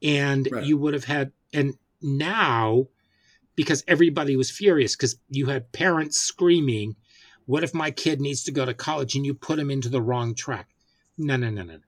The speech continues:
Speaker 1: Your kid will be put into the track that they most desire, and that looks good for them, but they can
Speaker 2: Right.
Speaker 1: always change out.
Speaker 2: Their initial career <laughs> choices.
Speaker 1: Yes.
Speaker 2: Yeah.
Speaker 1: My,
Speaker 2: Doesn't mean they're gonna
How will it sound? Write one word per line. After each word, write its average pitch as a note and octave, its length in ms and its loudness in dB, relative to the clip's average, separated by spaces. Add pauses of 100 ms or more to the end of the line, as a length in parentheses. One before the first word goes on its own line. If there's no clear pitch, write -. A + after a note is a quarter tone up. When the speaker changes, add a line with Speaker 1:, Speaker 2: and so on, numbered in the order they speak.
(640)
Speaker 1:
Your B2 160 0
kid F3 400 -2
will E3 120 2
be C#3 180 -2
put - 360 -6
into D3 300 -4
the C3 100 -8
track C3 540 -6
that A#2+ 240 -8
they B2 200 2
most A#2 380 -2
desire, A2 500 -2
and A#2 140 -2
that A2 180 -8
looks - 200 -10
good - 240 -2
for B2 120 -6
them, G#2+ 180 -6
but C3+ 140 -8
they G#2+ 80 -6
can G#2+ 120 -6
Speaker 2:
Right. G2 80 -2
Speaker 1:
always G#2 200 -4
change A2 400 -6 (120)
out. D3 260 -4 (320)
Speaker 2:
Their G#2+ 200 -8
initial G#2 720 -4
career F2+ 640 -8
<laughs> - 40 -16
choices. - 300 -10
Speaker 1:
Yes. F#3 400 -2
Speaker 2:
Yeah. - 280 -6 (1120)
Speaker 1:
My, E3 420 4 (260)
Speaker 2:
Doesn't C3 220 -2
mean B2 160 -2
they're A2 120 -4
gonna G#2 180 -6